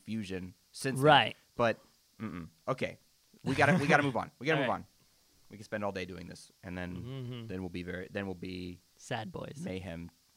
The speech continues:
Speaker 1: podcast, and we're the casual Overwatch League fans. We gotta take care of all the fans.
Speaker 2: That's true.
Speaker 1: All right,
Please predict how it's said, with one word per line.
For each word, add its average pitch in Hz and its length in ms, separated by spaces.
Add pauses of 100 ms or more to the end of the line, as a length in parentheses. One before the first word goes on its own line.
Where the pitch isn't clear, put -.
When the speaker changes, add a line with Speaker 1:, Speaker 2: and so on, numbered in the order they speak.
(180)
Speaker 1:
podcast, - 600 (920)
and 95 100
we're 101 160
the 92 80
casual 90 560
Overwatch 85 340
League 95 200
fans. - 420
We 98 120
gotta 90 100
take - 180
care 87 100
of 87 80
all 95 120
the 87 60
fans. - 360 (220)
Speaker 2:
That's - 180
true. 113 240
Speaker 1:
All 156 80
right, 127 180